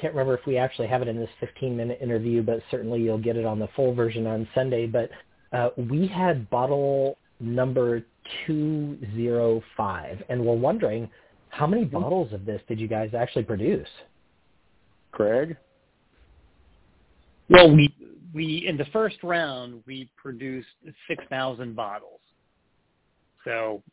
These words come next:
Speaker 3: uh, we do have, uh, another round on the water, um, that's, that'll be available, um, shortly. But, uh,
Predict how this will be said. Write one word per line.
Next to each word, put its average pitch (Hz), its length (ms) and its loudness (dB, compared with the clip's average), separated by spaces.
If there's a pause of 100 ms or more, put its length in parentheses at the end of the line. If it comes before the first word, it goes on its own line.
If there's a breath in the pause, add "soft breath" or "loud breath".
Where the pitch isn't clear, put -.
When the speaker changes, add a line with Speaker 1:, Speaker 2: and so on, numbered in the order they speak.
(160)
Speaker 3:
uh, 110 300 -6 (580)
we 135 140 -4
do 147 240 0
have, 123 400 0 (100)
uh, 123 480 -4
another 131 560 -4 (360)
round 139 480 -2
on 147 260 -2
the 147 80 0
water, 170 540 -2 (400)
um, 123 580 -4 (920)
that's, 123 160 -8 (540)
that'll 123 180 0
be 131 160 0
available, 131 640 2 (240)
um, 120 540 -4 (1300)
shortly. 170 440 -2 (320 loud breath)
But, 131 220 -2
uh, 120 300 2